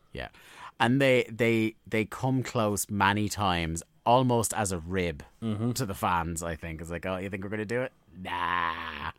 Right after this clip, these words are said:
Speaker 2: I mean, look, T N A did it in fucking, what, two thousand six, two thousand seven?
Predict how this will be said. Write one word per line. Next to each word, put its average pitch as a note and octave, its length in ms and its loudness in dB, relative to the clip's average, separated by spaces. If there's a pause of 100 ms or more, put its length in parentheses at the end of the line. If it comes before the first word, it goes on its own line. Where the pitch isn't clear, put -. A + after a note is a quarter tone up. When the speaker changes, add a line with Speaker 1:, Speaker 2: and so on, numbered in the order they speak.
(120)
Speaker 2:
I - 60 -2
mean, C3 180 6
look, C#3+ 260 4
T B2+ 200 2
N A2 100 4
A B2+ 160 8
did A2 200 4
it G#2+ 80 2
in G2+ 120 -2
fucking, G2 360 -2
what, G2 240 2
two G2+ 80 -4
thousand F#2+ 500 0
six, - 640 -2
two A#2 120 2
thousand G#2+ 220 2
seven? B2 340 0